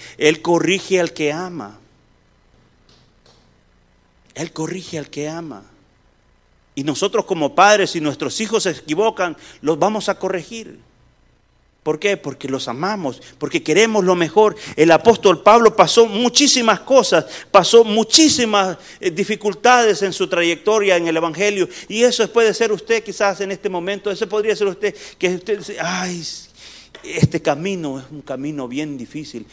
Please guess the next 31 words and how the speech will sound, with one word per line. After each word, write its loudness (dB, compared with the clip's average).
pero -10
quiero -6
decirle, -8
hay -8
esperanza -10
a -18
todos -4
aquellos -10
que -16
creen -8
en -12
el -16
Señor. -14
Hay 2
esperanza 2
porque, -4
ah, -4
P-, -14
Pablo 8
no 4
fue 8
el 6
único 4
que -2
sufrió, -4
muchos -6
apóstoles, -2
de 0
hecho, -2
todos 4
murieron -2